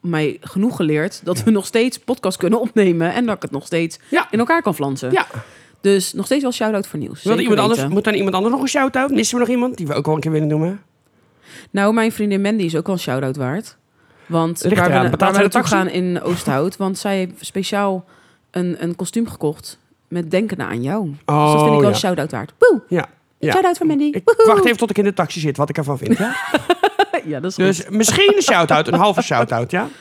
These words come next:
Speaker 1: Ja.
Speaker 2: Yeah.
Speaker 1: <laughs> Nee, hele. Doei.
Speaker 2: Yeah. Go Mandy.
Speaker 1: <laughs> Go Mandy, woehoe.
Speaker 2: En hoe was jouw week?
Speaker 1: Ja, mijn week was, eh, was leuk, was gezellig.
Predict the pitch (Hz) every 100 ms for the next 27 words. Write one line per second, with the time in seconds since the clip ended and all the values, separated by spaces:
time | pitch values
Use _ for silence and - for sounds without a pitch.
0 | - 220 175 - _ _ _ _ - -
1 | - 208 180 180 170 151 151 175 156 156
2 | 135 139 - _ - 196 190 - _ _
3 | _ _ _ _ 160 165 156 151 143 139
4 | 220 - 190 - 254 - - 185 175 180
5 | 170 170 185 - - - _ _ - 269
6 | 285 330 339 349 349 370 392 - 440 440
7 | 349 349 349 254 320 320 294 311 294 311
8 | - - - _ 277 294 175 165 175 170
9 | 170 156 - 151 143 135 131 131 123 135
10 | 156 262 359 156 - 139 269 302 320 101
11 | -